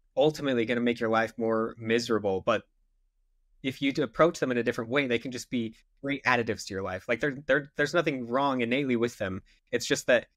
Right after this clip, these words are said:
y-, you have, I think if you have this core first of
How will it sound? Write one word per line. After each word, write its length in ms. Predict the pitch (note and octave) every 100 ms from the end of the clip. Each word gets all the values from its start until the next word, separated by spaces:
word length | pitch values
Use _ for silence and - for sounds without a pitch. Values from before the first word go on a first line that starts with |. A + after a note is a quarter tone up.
| _ _ _ _
y-, 100 | D3+ -
you 120 | C3+
have, 200 | D#3 D3+ - -
I 80 | C3
think 320 | - C#3+ -
if 120 | B2 C#3
you 80 |
have 140 | B2+ C3+
this 120 | A#2+
core 360 | - - C#3+ B2
first 600 | - C3 A#2 G#2 - - _ _ _
of 340 | - A2+ G#2+